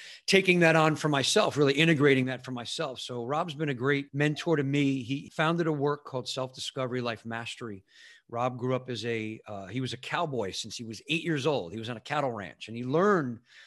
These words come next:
from great men who were men like Marlboro men from, you know, like, the Old West. These were guys, you know, they were throwback men that were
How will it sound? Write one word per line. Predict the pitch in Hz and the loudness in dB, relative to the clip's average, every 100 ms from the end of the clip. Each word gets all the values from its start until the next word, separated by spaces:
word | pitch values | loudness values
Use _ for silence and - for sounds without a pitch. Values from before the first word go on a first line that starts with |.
| _ | _
from | - 139 | -8 -6
great | 127 127 175 196 | -4 2 2 2
men | 147 160 185 135 | 0 2 2 -2
who | 113 127 | -6 -2
were | 131 123 123 - _ _ _ _ | 0 0 -4 -12 _ _ _ _
men | 147 247 254 165 | 2 4 4 2
like | 135 113 | -6 0
Marlboro | 160 262 202 165 143 131 | 6 6 6 4 4 2
men | 127 117 101 | -2 -4 -6
from, | - 139 156 | -10 -10 0
you | 165 | 4
know, | |
like, | 147 127 | 4 4
the | 160 | 4
Old | 202 202 | 6 4
West. | 180 226 143 | 4 4 4
These | - 170 | -2 -2
were | 143 | -2
guys, | 139 175 170 151 | 0 2 2 -2
you | 147 | -2
know, | |
they | 147 | -2
were | 143 | -2
throwback | 131 135 190 254 196 120 | -4 2 4 4 2 0
men | 139 120 113 | -6 -8 -6
that | 117 | -6
were | 120 127 120 | -2 -2 -4